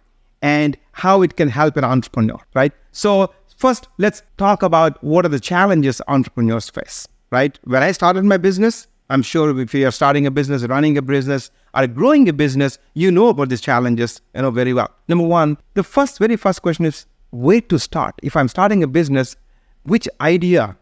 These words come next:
how do I know that's a good idea? So the ideation, that's a challenge for many aspiring entrepreneurs. What products to offer, what services to offer. And the second one, of course, is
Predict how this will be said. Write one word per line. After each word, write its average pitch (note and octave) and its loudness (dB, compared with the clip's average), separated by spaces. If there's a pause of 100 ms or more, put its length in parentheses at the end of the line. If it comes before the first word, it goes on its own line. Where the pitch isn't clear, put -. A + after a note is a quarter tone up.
(160)
how G3 -2
do G#3+ 2
I E3+ 2
know F#3+ 2
that's C#3 -4
a B2+ -4
good C3 0
idea? A#2+ 0 (160)
So - -8
the D3 0
ideation, E3+ 0 (260)
that's D3 0
a C#3 2
challenge D3 0
for C3 0 (140)
many C#3+ 2
aspiring A#2+ -2
entrepreneurs. G#2+ -8 (160)
What C#3+ 0
products D#3+ -2
to A#2 -2
offer, A2 -10
what C#3+ 0
services D3+ 0
to - -10
offer. - -14 (240)
And E3+ 2
the D#3+ 0
second A#3+ 0
one, D#3+ 2
of C#3 -4
course, F3 0
is B2+ -4